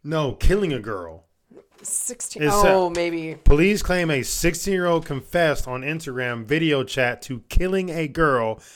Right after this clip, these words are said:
Speaker 1: and ask, and asked for help disposing of the body.
Speaker 2: Oh, fuck. I don't remember if the person, I thought it was a sixteen-year-old girl killing
Speaker 1: No,
Speaker 2: the other girl.
Speaker 1: pretty sure it was probably a guy.
Speaker 2: Oh, it's probably her boyfriend.
Speaker 1: Yeah, something like that.
Speaker 2: It's stupid.
Speaker 1: That is insane.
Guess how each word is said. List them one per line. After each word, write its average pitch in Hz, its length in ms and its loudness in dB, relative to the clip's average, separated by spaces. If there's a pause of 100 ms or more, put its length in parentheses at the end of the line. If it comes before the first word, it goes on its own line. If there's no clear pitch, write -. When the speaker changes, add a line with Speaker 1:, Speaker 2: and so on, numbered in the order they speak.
(140)
Speaker 1:
and 123 180 -4
ask, 131 380 0 (160)
and 127 180 -4
asked 135 300 -2
for 131 160 -2
help 123 220 -2
disposing 117 440 -4
of 110 80 -6
the 104 80 -10
body. 92 380 -6 (420)
Speaker 2:
Oh, 165 60 -20
fuck. - 260 -18
I 180 60 -8
don't 180 140 -4
remember 156 340 -4
if 139 120 -10
the 165 80 -12
person, 151 380 -8
I 170 100 2
thought 196 160 2
it 165 40 0
was 151 100 -4
a 139 60 -8
sixteen-year-old 143 580 -6
girl 143 280 -10 (460)
killing 170 280 -2
Speaker 1:
No, 156 40 -8
Speaker 2:
the 151 120 -2
other 147 140 -2
girl. 127 160 -10
Speaker 1:
pretty 170 220 0
sure 127 260 -2
it 110 40 -8
was 104 100 -12
probably 101 360 -8
a 90 80 -16
guy. 87 420 -12 (100)
Speaker 2:
Oh, 165 200 -2
it's 160 80 -6
probably 156 260 -4
her 135 80 -10
boyfriend. 139 560 -12
Speaker 1:
Yeah, 110 300 -10 (140)
something 98 280 -12
like 87 180 -20
that. 90 280 -18 (220)
Speaker 2:
It's - 120 -4
stupid. - 360 -6
Speaker 1:
That 185 360 -4
is 123 340 -4
insane. 117 1160 -8